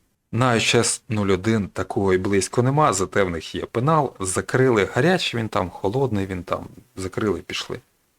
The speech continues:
З приводу ергономіки я прочитаю в коментарях дуже багато цікаво, хтось буде там хвалити Пансіл, там хтось буде хвалити Т С вісімдесят і ще якісь паяльники. Але скажу вам чесно,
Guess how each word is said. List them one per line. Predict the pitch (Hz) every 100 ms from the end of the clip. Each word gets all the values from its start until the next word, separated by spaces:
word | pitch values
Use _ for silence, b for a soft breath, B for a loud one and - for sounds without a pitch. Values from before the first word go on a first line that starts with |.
| _ _ _ _ _
З | -
приводу | - 131 117 110
ергономіки | 110 104 107 160 190 -
я | 90 101
прочитаю | - 110 - - 104 92
в |
коментарях | - 95 95 - 101 -
дуже | 107 113 110 101
багато | 90 95 101 104
цікаво, | 95 127 - 180 127
хтось | 101 - 113
буде | 101 101 95
там | 110 98
хвалити | - 110 110 113 101 107
Пансіл, | - 165 151 131 120 - 117 107
там | 110 95
хтось | 95 - 107
буде | 107 101
хвалити | - 107 104 101 98
Т | 113
С | 107 101 104
вісімдесят | 104 117 113 131 - 156 151 -
і | 107
ще | - - 151
якісь | 143 123 120 -
паяльники. | 127 117 113 110 101 - - _ -
Але | 120 113 104
скажу | - 107 110
вам | 107 107 101
чесно, | - 123 110 90 -